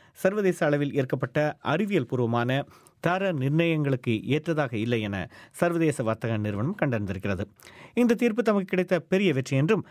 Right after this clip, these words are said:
இதனால் இந்தியாவுக்கு முந்நூறு மில்லியன் டாலர்கள் மதிப்பிலான கோழி இறைச்சியை ஏற்றுமதி செய்ய வாய்ப்பு கிடைத்திருக்கிறது என்றும்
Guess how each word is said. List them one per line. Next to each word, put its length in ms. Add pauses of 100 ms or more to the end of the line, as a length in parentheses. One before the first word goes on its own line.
(180)
இதனால் 280
இந்தியாவுக்கு 580
முந்நூறு 420
மில்லியன் 340
டாலர்கள் 360
மதிப்பிலான 520
கோழி 280
இறைச்சியை 300
ஏற்றுமதி 360
செய்ய 280
வாய்ப்பு 360
கிடைத்திருக்கிறது 520
என்றும் 280